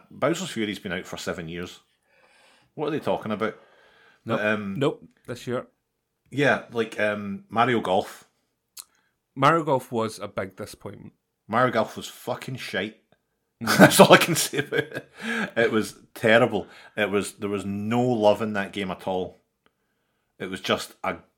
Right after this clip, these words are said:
Speaker 1: a substandard golf game.
Speaker 2: Mm-hmm.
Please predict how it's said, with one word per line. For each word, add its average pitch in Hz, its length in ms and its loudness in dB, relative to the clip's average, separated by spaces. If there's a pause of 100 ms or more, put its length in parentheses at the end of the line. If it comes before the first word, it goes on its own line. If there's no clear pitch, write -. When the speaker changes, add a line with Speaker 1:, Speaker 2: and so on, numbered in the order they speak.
(680)
Speaker 1:
a 98 120 0
substandard 101 1120 -4
golf 87 360 -6
game. 87 340 -12
Speaker 2:
Mm-hmm. 131 480 -2